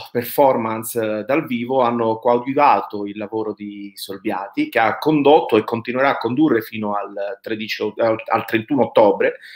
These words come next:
le nostre lezioni di musica oggi. I temi delle nostre lezioni di musica sono stati, mm, i seguenti. Abbiamo aperto, mm,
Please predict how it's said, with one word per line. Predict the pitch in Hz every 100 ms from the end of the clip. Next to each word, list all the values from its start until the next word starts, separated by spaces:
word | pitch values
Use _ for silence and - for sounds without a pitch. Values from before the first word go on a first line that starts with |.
| - - -
le | 131
nostre | 110 107 - 117
lezioni | 113 113 - 104 101
di |
musica | 98 92 95 -
oggi. | - - - - - - - - - - _ _ -
I | 160
temi | 165 214 202 180 160
delle | 156 165
nostre | 170 170 175
lezioni | 175 175 226 202
di | 165
musica | 202 208 139
sono | 127 135
stati, | 127 - 123 120 123 117 117 113 113 113
mm, | 110 113 110 113 -
i | 123
seguenti. | 123 113 113 110 107 - 113
Abbiamo | 117 117 127 127 123 117 113 113
aperto, | 113 123 131 - 120 117 113 113
mm, | 110 113